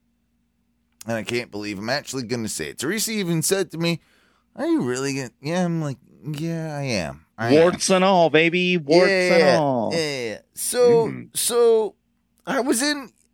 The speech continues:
Speaker 1: like, that weird R E M sleep, right? I was in this weird, like, weird in-between state, right? Like, kind of awake, kind of not.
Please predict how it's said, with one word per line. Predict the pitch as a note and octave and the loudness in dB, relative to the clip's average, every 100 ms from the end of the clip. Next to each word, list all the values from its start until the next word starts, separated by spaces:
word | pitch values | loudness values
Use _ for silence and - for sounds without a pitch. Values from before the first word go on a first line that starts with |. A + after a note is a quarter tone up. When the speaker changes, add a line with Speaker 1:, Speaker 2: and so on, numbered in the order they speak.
| _ _ _ _ - | _ _ _ _ -6
Speaker 1:
like, | D#3 D#3 C3+ D3 | -2 -2 -4 -6
that | D3 G#2+ | -6 -6
weird | C3 B2+ C3+ C#3+ C3+ C3 - | -8 -6 -6 -6 -6 -6 -6
R | A2+ A#2+ A#2+ A2+ | -2 2 2 0
E | G#2+ G2 | -2 -4
M | F2+ E2+ D#2+ D2 D2+ | -4 -6 -10 -14 -18
sleep, | - - D2 D#2+ _ _ _ _ | -14 -12 -12 -16 _ _ _ _
right? | - B2 - | -6 -4 -2
I | C3 | -2
was | D#3 | 0
in | F#3 A3+ | -2 -2
this | G#3+ C#3 | -4 -4
weird, | A#2+ A2+ D3+ F#3+ G3 - _ _ _ _ _ _ - | -8 -8 -6 -6 -6 -10 _ _ _ _ _ _ -12
like, | A#2 G#2+ _ _ _ _ _ _ _ _ _ _ - _ | -12 -12 _ _ _ _ _ _ _ _ _ _ -20 _
weird | E3 F3+ A#3+ C4+ A3 | -10 -8 -6 -4 -2
in-between | G3+ A3 A3 G#3+ - F#3+ F3 D#3 D#3+ C#3+ | 0 0 0 -2 0 2 4 2 0 0
state, | - - G#2+ D#2+ _ - - _ - | -2 -4 -6 -8 _ -20 -20 _ -8
right? | D3+ D3+ _ C2 | -6 -6 _ _
Like, | _ | _
kind | - - D#3+ G3+ | -12 -6 -4 -2
of | F3 | -4
awake, | C#3 B2 A#2 - | -10 -16 -16 -12
kind | - A2 A2+ | -6 -2 -2
of | G2 D#2+ | -4 -8
not. | D#2 - | -12 -14